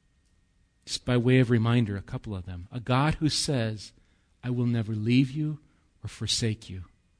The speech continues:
A God who says in the book of John, "But to all who did receive him, to those who believed in his name, he gave the right to become children of God, who were born not of blood, nor the will of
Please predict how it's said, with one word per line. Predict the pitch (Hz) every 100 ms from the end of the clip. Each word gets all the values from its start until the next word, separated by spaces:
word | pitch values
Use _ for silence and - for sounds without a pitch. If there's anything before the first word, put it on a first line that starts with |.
| _ _ _ _ _ _ _ _ _ _ _ - _ _ _ _ _ _ _ -
A | 127
God | 107 135 151
who | 135 143
says | - - 139 135 135 -
in | 117 101
the | 101
book | 143 -
of | 110
John, | 95 131 143 123 107
"But | 107
to | 127 123
all | 120 151
who | 143 143
did | 143 131
receive | 131 127 - 151 160 -
him, | 101 85 _ _ _ _ _ -
to | 127
those | 139 139 135
who | 131
believed | 120 120 143 147
in | 143
his | 120
name, | 127 139 123
he | 131
gave | 139 143
the | 123
right | 113 131 139 135
to | 120
become | 113 123 117 - - _
children | - - 156 156 160
of | 151 120
God, | 110 110 104 92 87 _ _ _
who | 147
were | 135
born | 139 147 135 - - 131
not | 147 165
of | 151
blood, | 120 147 147 123
nor | 131
the | 131
will | 139 147
of | 139